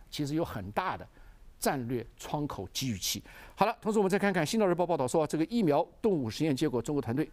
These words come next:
全部的，啊，这个开始验收。港大也发现了，眼睛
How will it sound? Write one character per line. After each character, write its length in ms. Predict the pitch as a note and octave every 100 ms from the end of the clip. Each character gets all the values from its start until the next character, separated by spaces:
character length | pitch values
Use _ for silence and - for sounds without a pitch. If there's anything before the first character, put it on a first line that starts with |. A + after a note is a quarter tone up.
| -
全 280 | - - C3+
部 160 | D3 A#2+
的， 160 | A2 -
啊， 220 | G#2+ F2+
这 120 | - A2
个 120 | G2
开 160 | - B2
始 180 | G#2
验 180 | G#2 B2+
收。 180 | B2 F#3 - - -
港 140 | - C3+
大 180 | F#3 -
也 160 | B2+ A#2+
发 160 | C3+
现 160 | C3 D3
了， 100 | A2+ -
眼 300 | D#3+ E3+ E3+
睛 260 | E3 C4